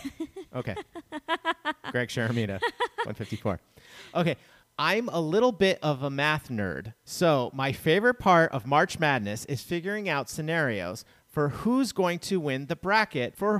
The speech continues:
whatever pool I'm in. This year, because of the underdog-laden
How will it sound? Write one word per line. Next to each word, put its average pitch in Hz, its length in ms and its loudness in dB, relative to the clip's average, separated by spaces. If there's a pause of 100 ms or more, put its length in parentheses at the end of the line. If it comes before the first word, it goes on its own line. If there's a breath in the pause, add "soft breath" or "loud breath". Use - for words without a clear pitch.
whatever 214 400 4
pool 202 320 4
I'm 143 180 -2
in. 156 280 -4 (340 soft breath)
This 151 320 0
year, 104 300 -4
because 160 320 0
of 165 100 0
the 160 200 0
underdog-laden 156 1080 2